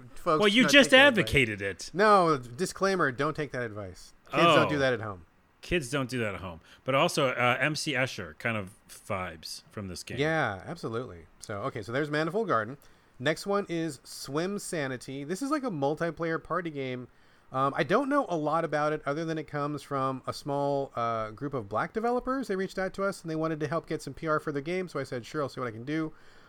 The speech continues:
Speaker 1: Um, so we have a bunch of codes for this one. Uh, if you wanna get into Swim Sanity, it looks like a fun party,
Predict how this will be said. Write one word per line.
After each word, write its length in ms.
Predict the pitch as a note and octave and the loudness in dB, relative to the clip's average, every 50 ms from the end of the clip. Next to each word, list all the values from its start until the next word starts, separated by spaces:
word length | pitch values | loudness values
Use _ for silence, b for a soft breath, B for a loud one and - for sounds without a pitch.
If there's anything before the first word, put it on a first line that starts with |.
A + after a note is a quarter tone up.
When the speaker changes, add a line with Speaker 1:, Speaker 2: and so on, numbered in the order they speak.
| B B | B B
Speaker 1:
Um, 220 | C3 D3 D3+ D3+ C#3+ | 4 4 4 4 4
so 180 | - F3+ F3+ | 4 4 6
we 120 | E3+ F3 E3+ | 6 6 6
have 100 | F3+ F3+ | 4 4
a 60 | D3+ | 4
bunch 220 | B2+ D#3 D#3+ D3+ D#3+ | 4 2 2 0 0
of 60 | - | 2
codes 220 | D#3+ E3 D#3+ D#3 | 2 2 2 2
for 60 | - | 0
this 200 | D#3+ F3 D#3+ - | -2 -2 0 0
one. 340 | F#3+ F#3+ G3 G3 G3+ G3+ F#3 - | 2 2 2 2 2 -2 -4 0
Uh, 200 | D3+ C#3 C#3 C3+ | 0 2 2 2
if 100 | C3 - | 0 -2
you 80 | - C3 | -2 0
wanna 160 | C3+ C#3 C#3 | 0 0 0
get 120 | C3 C#3 C#3+ | 0 0 -2
into 140 | C3+ A#2 | -2 -4
Swim 240 | - - - D3+ D3+ C#3+ | -6 -2 0 0 0 0
Sanity, 400 | - E3 D#3 D#3 D#3 D3+ D#3 D#3 | -2 -2 0 0 2 2 2 2
it 40 | |
looks 160 | D3 D3 C#3 - | 2 0 -2 -4
like 120 | C3 - | -8 -8
a 40 | A#2 | -6
fun 260 | - - C3+ C3+ C3 | -4 -2 -2 -2 -2
party, 520 | - - C#3 C3 C3 C3 C3 C3+ C3 B2 | 0 0 0 2 2 0 -2 -4 -4 -6